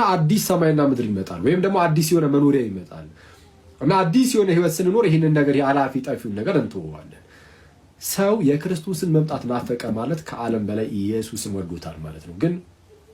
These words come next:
ብዙዎቻችን የምር ከልባችን ነው ወይ የክርስቶስን መምጣት የምንናፍቀው? ከጌታ ኢየሱስ ጋር መኖርን በጣም የ-፣ የምር ከልባችን እናፍቀዋለን ወይ? ካልናፈቅነው በጣም አደገኛ ነው።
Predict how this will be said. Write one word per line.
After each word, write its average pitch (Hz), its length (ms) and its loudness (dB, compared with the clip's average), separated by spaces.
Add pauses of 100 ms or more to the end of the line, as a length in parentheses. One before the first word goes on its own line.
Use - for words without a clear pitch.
(160)
ብዙዎቻችን 165 520 0
የምር 156 220 4 (400)
ከልባችን 190 800 -2
ነው 139 100 0
ወይ 120 120 0
የክርስቶስን 110 420 -6
መምጣት 95 260 -10
የምንናፍቀው? 85 600 -14 (760)
ከጌታ 151 260 2
ኢየሱስ 165 200 0
ጋር 160 160 2
መኖርን 208 720 4
በጣም - 260 -2
የ-፣ 160 160 4
የምር 180 260 2
ከልባችን 180 560 0
እናፍቀዋለን 104 720 -6
ወይ? 85 140 -14
ካልናፈቅነው 208 640 0
በጣም 202 460 0
አደገኛ 98 380 -2 (100)
ነው። 78 140 -16